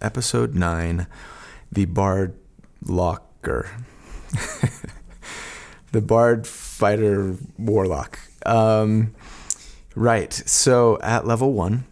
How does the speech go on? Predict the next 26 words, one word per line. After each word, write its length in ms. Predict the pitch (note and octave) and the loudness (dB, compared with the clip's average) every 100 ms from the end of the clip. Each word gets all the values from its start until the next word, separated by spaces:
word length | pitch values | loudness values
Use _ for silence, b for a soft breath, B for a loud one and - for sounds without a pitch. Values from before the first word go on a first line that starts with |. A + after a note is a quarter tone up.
| - | -12
you're 160 | G2+ G#2 | -2 0
gonna 180 | G#2 | 2
start 320 | F#2 - B2 - | 0 0 0 -2
Fighter, 440 | E2+ C#2+ C#2 - B B B B - - | -6 -4 -6 -8 B B B B -20 -2
and 180 | A2 | 2
that's 180 | G#2 G2 | 2 0
for 280 | - G2+ F#2+ | 0 2 0
a, 140 | - | -2
a 40 | G#2 | -6
couple 320 | - F#2+ D#2+ | -4 -4 -4
of 100 | E2+ | -4
reasons. 460 | E2 E2 E2 E2 - | -4 -2 -2 -4 -6
First 320 | - B2+ - | -4 -2 -2
of 80 | G2+ | 0
all, 300 | G2 F#2 - | 2 2 0
um, 380 | G2 F2+ F2+ F2 B B B B B - - - - - - | -2 0 0 -2 B B B B B -12 -10 -10 -14 -16 -12
ten 360 | - G#2+ G#2+ G2+ | -2 2 2 2
hit 180 | G#2+ - | 0 0
points 340 | - - - | -2 -2 -2
as 160 | G2 - | -2 0
a 40 | |
level 220 | F#2+ D#2+ | -2 0
one 140 | F2+ F#2+ | -2 0
character 340 | F2 F2+ F2 | -4 -4 -6
is 100 | F2 | -4
great. 260 | A#2 C3 | -2 -2